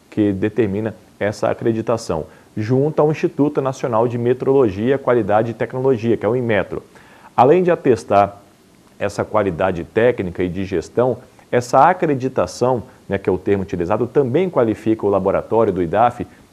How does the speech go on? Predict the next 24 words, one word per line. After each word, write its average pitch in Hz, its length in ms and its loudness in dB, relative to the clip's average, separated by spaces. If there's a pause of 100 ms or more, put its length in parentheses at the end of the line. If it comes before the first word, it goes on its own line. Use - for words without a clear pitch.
a 120 120 4
emitir 143 540 0
laudos, 113 600 2 (380)
cujos 156 480 6
resultados 117 640 2 (260)
são 123 200 2
reconhecidos 135 840 -2
internacionalmente 160 1120 -2 (260)
e 127 120 4
habilita 175 520 2
os 113 100 -4
seus 123 200 2
ensaios 120 580 0 (320)
para 120 200 4
que 165 120 -2
sejam 135 400 4 (400)
credenciados 120 1000 4 (220)
junto 123 420 -2
à 120 80 4
Rede 131 340 0
Nacional 117 440 -2
de 117 100 -2
Laboratórios 117 840 2 (220)
Agropecuários, 113 840 2